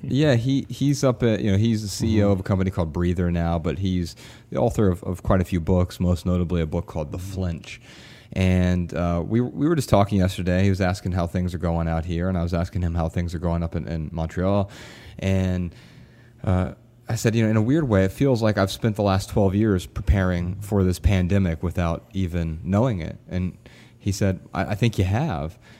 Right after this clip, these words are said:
Speaker 1: He, he goes, "Y-, you, your cost of living is, is relatively low, isn't it?" And I said, "Yeah, my, my only expenses right now are food, rent, and,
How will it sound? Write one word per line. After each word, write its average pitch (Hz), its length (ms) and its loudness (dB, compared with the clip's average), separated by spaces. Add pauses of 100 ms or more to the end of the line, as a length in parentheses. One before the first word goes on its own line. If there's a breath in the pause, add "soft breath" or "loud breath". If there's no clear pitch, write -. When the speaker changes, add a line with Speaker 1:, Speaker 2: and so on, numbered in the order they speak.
(120)
Speaker 1:
He, 98 220 0
he 101 120 -2
goes, 95 180 2
"Y-, 104 280 -6
you, 117 260 0
your 113 300 2
cost - 380 -4
of 92 100 2
living 117 340 2
is, 85 340 -2
is 92 500 -2
relatively 104 480 2
low, 113 320 4
isn't 110 240 2
it?" 190 180 -4 (100)
And 98 240 0
I 82 60 -2
said, 107 160 -8
"Yeah, 131 160 0
my, 98 140 2
my 117 200 2
only 147 260 2
expenses 117 640 -2
right 92 180 -2
now 90 180 -2
are 87 80 2
food, 98 600 2 (400 loud breath)
rent, 90 540 0 (440 loud breath)
and, 95 540 0